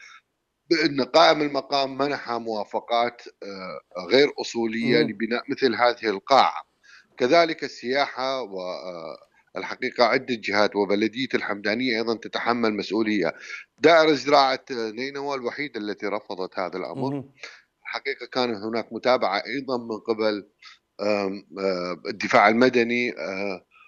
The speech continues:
Speaker 1: وهناك، آه، كتب ومخاطبات منعت،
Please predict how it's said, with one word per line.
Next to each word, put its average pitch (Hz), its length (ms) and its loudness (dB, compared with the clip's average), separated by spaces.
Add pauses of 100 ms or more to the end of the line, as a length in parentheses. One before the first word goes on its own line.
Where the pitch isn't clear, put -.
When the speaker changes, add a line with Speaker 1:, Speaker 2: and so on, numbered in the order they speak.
(100)
Speaker 1:
وهناك، 110 680 -4
آه، 92 680 -2 (280)
كتب 147 520 4
ومخاطبات 104 920 0 (520)
منعت، 139 600 -2